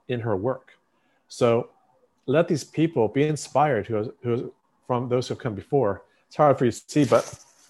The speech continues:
uh, yeah, all those books are all art books. Um, the other side is reading books.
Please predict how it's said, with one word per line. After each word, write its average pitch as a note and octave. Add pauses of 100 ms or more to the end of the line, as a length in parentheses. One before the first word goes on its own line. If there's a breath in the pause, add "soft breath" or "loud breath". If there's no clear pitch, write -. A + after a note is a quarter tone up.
(220)
uh, E3
yeah, E3+
all D3
those D#3
books -
are B2+
all A#2
art A#2+
books. - (680)
Um, G2 (160)
the C3
other C3+
side G2+
is -
reading G2+
books. -